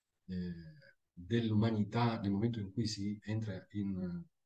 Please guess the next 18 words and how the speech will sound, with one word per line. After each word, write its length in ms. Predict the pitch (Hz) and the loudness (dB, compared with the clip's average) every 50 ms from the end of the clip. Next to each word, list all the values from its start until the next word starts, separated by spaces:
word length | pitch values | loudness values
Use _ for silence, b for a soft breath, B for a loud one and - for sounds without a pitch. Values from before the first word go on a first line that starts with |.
| _ _ | _ _
situazioni 600 | _ - 120 110 104 104 - - 123 120 110 95 | _ -8 -6 -4 -4 -4 -4 -2 0 0 0 2
di 80 | 90 104 | 2 2
interazione 560 | 101 95 95 101 92 90 - - 113 104 90 | 0 2 0 -2 -4 -4 -6 -8 -8 -6 -6
complessa, 640 | 95 90 90 90 - - 104 101 95 - - - - | -6 -8 -8 -8 -2 0 2 2 2 0 -4 -8 -12
come 140 | 87 85 | -16 -8
quelle 180 | 87 101 101 90 | -4 -2 -2 -2
di 100 | 87 85 - | -4 -8 -8
cui 160 | 95 98 95 | -6 -6 -6
stiamo 360 | 90 - - 104 98 90 - b b b b b b _ | -6 -6 -6 -6 -6 -6 -8 b b b b b b _
parlando 480 | - 101 98 117 135 135 123 117 127 | -4 -2 2 4 6 6 8 8 8
noi, 340 | 135 123 101 95 95 107 123 | 8 8 6 4 4 4 6
vediamo 400 | 147 180 165 143 123 147 151 151 | 6 8 8 8 8 8 6 6
come 220 | 160 160 151 156 | 6 4 6 6
effettivamente 680 | 151 147 156 156 151 - 175 175 165 139 120 123 120 131 | 6 6 4 0 -2 -2 -4 -2 4 6 6 8 8 6
diventano 440 | 127 139 147 139 131 120 120 117 123 | 4 4 4 4 4 2 2 2 2
altamente 460 | 123 123 - 160 180 175 123 - 127 | 2 2 2 4 4 4 4 4 2
efficienti 600 | 113 - - 180 - - 98 98 98 - - 143 | 0 2 0 -2 -2 -2 -4 -6 -6 -4 -4 -4
anche 420 | - - - - - 131 131 131 | -4 -4 -10 -6 -2 -2 -2 -2